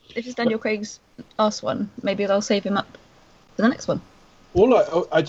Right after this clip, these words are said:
Speaker 2: it's just this thing where they say, "Well, he, he, he won't be able to channel that Barry sound," and it's like, well,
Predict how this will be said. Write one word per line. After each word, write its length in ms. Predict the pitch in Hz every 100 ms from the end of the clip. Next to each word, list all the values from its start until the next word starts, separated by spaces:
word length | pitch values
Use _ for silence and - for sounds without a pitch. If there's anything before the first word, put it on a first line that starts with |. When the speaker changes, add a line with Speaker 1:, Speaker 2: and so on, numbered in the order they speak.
| -
Speaker 2:
it's 180 | 151
just 260 | - 196 -
this 200 | 170 143
thing 240 | 160 143
where 140 | 110 107
they 100 | 101
say, 360 | - 107 98 95 - - _ _
"Well, 280 | 143 120 - _ _
he, 160 | 131
he, 220 | 131 135
he 260 | 147 - 156
won't 180 | 113 107
be 80 | 113
able 160 | 98 98
to 40 |
channel 400 | 95 - 107 101
that 280 | 98 101 104
Barry 380 | 110 107 98 101
sound," 440 | - 113 131 147
and 100 | 110
it's 160 | 113 -
like, 160 | 123
well, 260 | 123 113 110